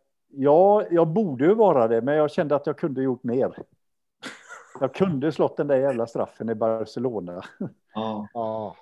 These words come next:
Speaker 1: Jag kunde gjort en bättre, eh, landslagskarriär. Ehm,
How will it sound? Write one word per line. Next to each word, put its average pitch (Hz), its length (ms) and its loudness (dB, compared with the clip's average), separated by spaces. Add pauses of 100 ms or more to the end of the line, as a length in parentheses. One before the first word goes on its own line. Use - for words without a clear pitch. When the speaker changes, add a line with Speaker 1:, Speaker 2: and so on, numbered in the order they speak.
(120)
Speaker 1:
Jag 135 160 -6
kunde 143 360 2
gjort 139 260 -2
en 131 80 -2
bättre, 120 540 -2 (100)
eh, 110 100 -4
landslagskarriär. 101 840 -6 (920)
Ehm, 107 580 -8